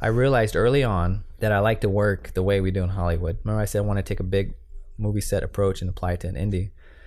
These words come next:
So one of my, er, first, you know, after I shot these first few short films, I ended up, when did I first start using a camera operator? I used it with Michael Cioni. I shot a short for Michael,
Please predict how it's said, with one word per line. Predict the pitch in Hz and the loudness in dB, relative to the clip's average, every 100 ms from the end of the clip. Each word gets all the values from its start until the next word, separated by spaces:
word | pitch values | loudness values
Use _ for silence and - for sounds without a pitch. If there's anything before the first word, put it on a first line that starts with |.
| - - | -20 -4
So | 123 120 | 0 0
one | 120 131 | 0 0
of | 135 | 2
my, | 143 - | 0 0
er, | 110 | -4
first, | - 123 120 - - - - | 0 0 0 -8 -14 -14 -4
you | 117 | 0
know, | |
after | 107 135 | 2 4
I | 143 | 2
shot | 127 139 131 | 2 0 2
these | 123 - | -2 -2
first | - 120 - | 0 0 0
few | 120 | -4
short | 110 - 104 - | -2 0 0 2
films, | 170 170 113 117 - - | 0 2 0 -2 -8 -6
I | 123 | -2
ended | 151 185 | 0 0
up, | 208 - | -4 -10
when | 147 180 | -8 -6
did | 190 | -4
I | 165 | -6
first | - 131 - | -6 -8 -6
start | - - | -8 -6
using | 123 120 | -6 -6
a | |
camera | - 123 120 | -6 -6 -4
operator? | 107 - 101 101 | -6 -4 -4 -2
I | 113 | -2
used | 135 175 | -4 -4
it | 175 | -4
with | 110 113 | -4 -2
Michael | 117 110 | -2 -4
Cioni. | - 113 107 95 92 | -4 -2 0 0 -4
I | |
shot | - 131 | -2 0
a | 120 | -2
short | - 110 - | 0 -2 -2
for | - | -4
Michael, | 101 90 - 98 | -2 -2 -2 -4